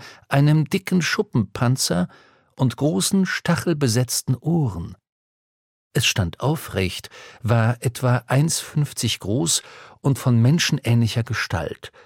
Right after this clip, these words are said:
Doch sonst hatte es nichts Menschliches an sich. Es schnüffelte durch schlitzförmige Nüstern, öffnete sein Schlangenmaul und sprach:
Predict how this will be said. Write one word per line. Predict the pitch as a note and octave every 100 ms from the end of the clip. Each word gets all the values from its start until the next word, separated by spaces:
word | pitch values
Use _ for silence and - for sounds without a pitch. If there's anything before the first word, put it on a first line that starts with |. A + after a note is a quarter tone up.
| _ _ _ _
Doch | F#2
sonst | - G#2 B2+ A#2+ - - _ -
hatte | B2 G#2+
es | - -
nichts | A#2 - - -
Menschliches | G#2 G2 - F2+ G2+ -
an | A#2+
sich. | A2 - - _ _ _ _ _ _ _ _ _ _ -
Es | C#3 C3
schnüffelte | - - F#3+ - F3+ D#3+
durch | D3 C3+ C3
schlitzförmige | - - - - - C#3+ C3 B2+ A2
Nüstern, | F#2+ F2+ - D3 F3 - _ _ _ _ _ _ -
öffnete | C3 - B2+ G#2+ G#2
sein | G2 F#2
Schlangenmaul | - - A2 G#2 G2 G2 G2+ A2 A#2 - - _ _ _ _
und | A#2+ F#2+
sprach: | - A2 G#2+ G2 A2 -